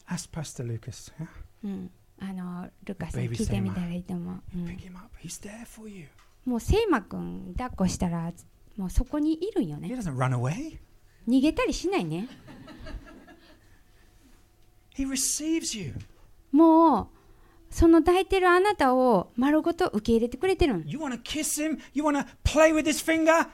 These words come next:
Speaker 1: He'll receive it.
Speaker 2: その赤ちゃんにチューしたいとか、そのちっちゃい指でね、遊びたいとか、もうそれも全部受けてくれる。
Speaker 1: Jesus came as a child so that you would know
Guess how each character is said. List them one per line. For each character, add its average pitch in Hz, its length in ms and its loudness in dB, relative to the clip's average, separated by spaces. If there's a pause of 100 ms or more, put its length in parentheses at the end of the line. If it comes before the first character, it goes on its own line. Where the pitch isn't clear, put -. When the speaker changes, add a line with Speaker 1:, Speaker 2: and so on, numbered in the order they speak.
(140)
Speaker 1:
He'll 349 240 6
receive 349 560 4
it. - 400 -2 (160)
Speaker 2:
そ 370 180 8
の 359 160 12
赤 392 200 6
ち 392 80 2
ゃ 339 80 8
ん 320 60 8
に 311 180 8
チ 403 100 2
ュ 415 60 8
ー 403 40 6
し - 80 -4
た 381 220 8
い 269 80 4
と 104 100 -4
か、 - 200 -8 (440)
そ - 140 2
の 320 340 4 (160)
ち - 100 -10
っ - 40 -14
ち - 80 0
ゃ 302 60 4
い 311 120 6
指 339 220 2
で 349 420 0
ね、 330 280 0 (100)
遊 320 160 -4
び 349 120 -6
た - 200 2
い - 60 -2
と - 160 -14
か、 - 80 -20 (320)
も 320 100 4
う - 20 4
そ 370 140 2
れ 415 100 2
も 349 140 4
全 359 120 4 (200)
部 320 260 0
受 262 120 0
け 277 40 0
て 294 80 -2
く 359 120 -4
れ 370 100 0
る。 330 240 -2 (1080)
Speaker 1:
Jesus - 400 -14
came 175 440 -12 (720)
as 170 120 -10
a 135 60 -8
child 185 460 -8
so - 160 -14
that 127 120 -14
you 180 160 -6
would 135 180 -10
know 165 520 -6